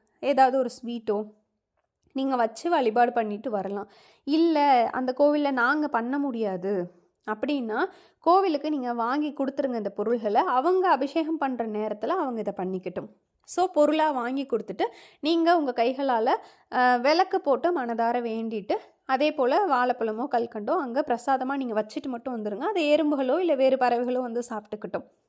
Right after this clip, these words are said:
So, இதை நீங்க செவ்வாய்க்கிழமைகளை பண்ணும்போது நல்ல ரிசல்ட் வந்து வருது. மத்த கிழமைகளை விட செவ்வாய்க்கிழமை பண்றது கொஞ்சம் நல்லாவே ரிசல்ட் கொடுக்குது. ஒண்ணு. அடுத்தபடியா,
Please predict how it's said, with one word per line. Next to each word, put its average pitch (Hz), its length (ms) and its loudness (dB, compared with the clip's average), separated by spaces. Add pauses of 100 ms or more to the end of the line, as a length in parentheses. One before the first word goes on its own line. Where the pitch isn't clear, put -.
(120)
So, - 180 2
இதை 302 300 2
நீங்க 269 400 -2 (380)
செவ்வாய்க்கிழமைகளை 311 760 2
பண்ணும்போது 214 420 -4
நல்ல 285 360 0
ரிசல்ட் 247 480 -4
வந்து 190 240 -6
வருது. 202 260 0 (280)
மத்த 226 320 -6
கிழமைகளை 311 400 0
விட 285 140 0
செவ்வாய்க்கிழமை 302 600 -2
பண்றது 226 320 -4
கொஞ்சம் 233 320 -2
நல்லாவே 226 500 2
ரிசல்ட் 202 280 -6 (100)
கொடுக்குது. 180 260 -6 (880)
ஒண்ணு. 233 340 -2 (360)
அடுத்தபடியா, 240 800 -2